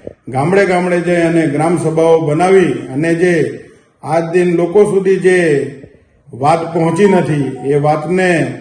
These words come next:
આગળ લઈ જવાનું, અ, કાર્ય કરીશું અને આ દેશમાં અને રાજ્યમાં જે શિક્ષણનું સ્તર અને આરોગ્યનું સ્તર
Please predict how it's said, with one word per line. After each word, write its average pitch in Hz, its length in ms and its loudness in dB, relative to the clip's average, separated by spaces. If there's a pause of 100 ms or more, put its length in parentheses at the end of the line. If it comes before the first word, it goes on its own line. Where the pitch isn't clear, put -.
(340)
આગળ 160 320 -2
લઈ 180 220 2
જવાનું, 165 760 0
અ, 135 380 -6
કાર્ય 160 280 0
કરીશું 175 720 -2 (220)
અને 170 460 -2 (120)
આ 139 80 -8
દેશમાં 170 640 -4
અને 175 160 -2
રાજ્યમાં 170 600 0 (400)
જે 151 160 -2
શિક્ષણનું 190 640 -2
સ્તર 190 200 -2
અને 165 360 0
આરોગ્યનું 175 640 0
સ્તર 165 680 -2